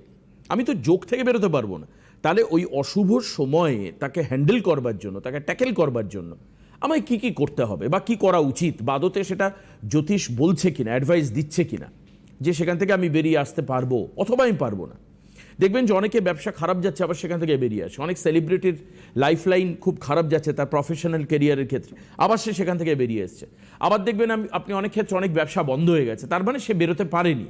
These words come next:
আপনি দেখবেন অনেক বড় বড় ফিল্ম ফ্র্যাটার্নিটি বা বিভিন্ন কালচারাল সেক্টরের মানুষের জীবন শেষ হয়ে গেছে, মানে তাকে আর মানুষ সেইভাবে দেখতে পায়নি। হঠাৎ করে জীবনের খুব কম বয়সেই, যখন তার আরও অনেক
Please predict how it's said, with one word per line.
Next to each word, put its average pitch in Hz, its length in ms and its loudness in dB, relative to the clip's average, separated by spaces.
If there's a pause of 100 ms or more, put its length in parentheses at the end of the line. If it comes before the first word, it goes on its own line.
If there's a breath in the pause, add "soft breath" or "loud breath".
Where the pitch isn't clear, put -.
(680 soft breath)
আপনি 175 240 0
দেখবেন 214 280 4
অনেক 180 260 2
বড় 160 180 4
বড় 208 200 4
ফিল্ম 196 300 0
ফ্র্যাটার্নিটি 180 680 -2 (500 soft breath)
বা 151 180 2
বিভিন্ন 196 400 4
কালচারাল 190 480 0
সেক্টরের 185 400 -4
মানুষের 165 380 0
জীবন 208 360 2 (280 loud breath)
শেষ 226 280 0
হয়ে 147 140 4
গেছে, 127 200 -2
মানে 196 160 -2
তাকে 196 240 0
আর 220 80 2 (360 loud breath)
মানুষ 190 300 0
সেইভাবে 208 240 4
দেখতে 170 260 0
পায়নি। 139 340 0
হঠাৎ 220 380 -2
করে 165 180 0
জীবনের 202 320 0
খুব 202 200 -4
কম 202 200 0
বয়সেই, 185 380 2 (640 soft breath)
যখন 160 280 0
তার 196 160 0
আরও 185 200 2
অনেক 185 240 2